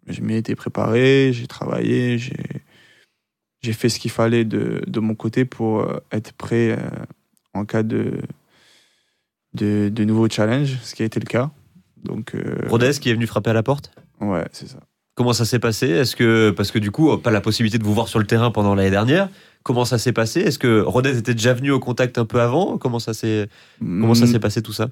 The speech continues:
Speaker 1: Non, non, ce qui s'est passé, c'est que, euh, je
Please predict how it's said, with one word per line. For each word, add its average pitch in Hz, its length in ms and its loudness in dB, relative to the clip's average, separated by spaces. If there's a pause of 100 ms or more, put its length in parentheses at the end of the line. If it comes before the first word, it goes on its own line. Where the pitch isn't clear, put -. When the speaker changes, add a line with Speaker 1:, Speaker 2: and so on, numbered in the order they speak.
Speaker 1:
Non, 123 340 4
non, 147 140 4
ce 143 100 -6
qui - 80 -14
s'est - 160 -4
passé, 101 300 -2
c'est 117 160 -6
que, - 200 -10
euh, 57 720 -4 (1040)
je - 60 -20